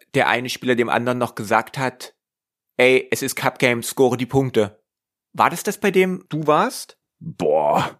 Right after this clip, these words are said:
Speaker 2: also
Speaker 1: Was,
Speaker 2: nicht, dass
Speaker 1: was
Speaker 2: ich's
Speaker 1: hast du gesehen?
Speaker 2: mitbekommen
Speaker 1: Toronto
Speaker 2: hätte.
Speaker 1: gegen
Speaker 2: Toronto gegen Cleveland war das
Speaker 1: Ich
Speaker 2: Cup-Game.
Speaker 1: glaube sogar, das kann sein, dass es sogar das Spiel war. Ich weiß nicht, war das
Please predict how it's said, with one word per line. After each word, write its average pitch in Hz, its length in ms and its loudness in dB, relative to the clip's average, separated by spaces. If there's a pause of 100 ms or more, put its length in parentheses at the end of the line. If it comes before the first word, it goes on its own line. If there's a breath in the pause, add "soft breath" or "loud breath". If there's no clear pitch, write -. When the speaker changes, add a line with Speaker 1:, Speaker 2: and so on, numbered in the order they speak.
Speaker 2:
also 107 260 2
Speaker 1:
Was, 110 100 4
Speaker 2:
nicht, 131 220 0
dass 123 100 2
Speaker 1:
was - 40 0
Speaker 2:
ich's 120 80 2
Speaker 1:
hast 185 220 2
du 208 60 6
gesehen? 202 200 6
Speaker 2:
mitbekommen 135 280 2
Speaker 1:
Toronto 123 320 4
Speaker 2:
hätte. 180 140 2
Speaker 1:
gegen 175 540 2
Speaker 2:
Toronto 127 380 2
gegen 117 180 4
Cleveland 92 420 2
war 87 100 2
das 85 100 0
Speaker 1:
Ich - 60 -6
Speaker 2:
Cup-Game. 80 440 -2 (120)
Speaker 1:
glaube 107 460 0
sogar, 165 340 -2
das - 220 -8
kann 135 220 -4
sein, 123 240 0
dass 160 160 -2
es 117 100 -12
sogar 117 220 2
das 110 140 -2
Spiel 117 260 0
war. 101 140 4
Ich - 100 -10
weiß 143 140 0
nicht, - 100 -14
war 127 80 4
das - 180 -6